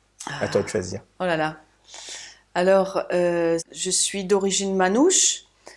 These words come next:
Speaker 2: Euh, je suis née, euh, du côté de Haguenau, en Alsace.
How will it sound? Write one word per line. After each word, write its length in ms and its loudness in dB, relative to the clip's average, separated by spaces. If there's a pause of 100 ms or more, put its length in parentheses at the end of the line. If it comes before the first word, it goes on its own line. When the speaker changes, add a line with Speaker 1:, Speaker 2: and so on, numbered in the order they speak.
(400)
Speaker 2:
Euh, 460 -4
je 120 -2
suis 240 0
née, 440 2
euh, 220 -2
du 200 -8
côté 280 0
de 200 0
Haguenau, 560 0 (220)
en 120 -8
Alsace. 720 -2